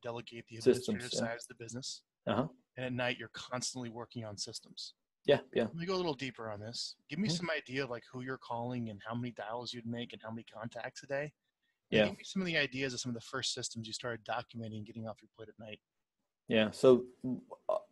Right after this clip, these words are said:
Speaker 2: like, I would call expireds, I would call for sale by owners, the traditional, I would call just listed. I think at the very beginning,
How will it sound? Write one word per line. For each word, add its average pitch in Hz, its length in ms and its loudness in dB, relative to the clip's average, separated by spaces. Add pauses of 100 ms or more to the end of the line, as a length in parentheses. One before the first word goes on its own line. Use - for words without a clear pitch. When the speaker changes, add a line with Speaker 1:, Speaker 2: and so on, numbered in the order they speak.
Speaker 2:
like, 127 260 12 (580)
I 135 80 12
would 160 200 12
call 113 400 12
expireds, 113 760 12
I 110 60 12
would 107 160 8
call 107 400 12 (100)
for 110 120 2
sale 117 240 12
by 110 180 12
owners, 110 420 10
the 107 120 4
traditional, 110 680 8 (340)
I 113 60 12
would 113 140 12
call 110 200 12
just - 460 8
listed. 131 440 8 (380)
I 123 80 12
think 180 160 12
at 196 100 12
the 165 60 10
very 135 220 12
beginning, 120 560 10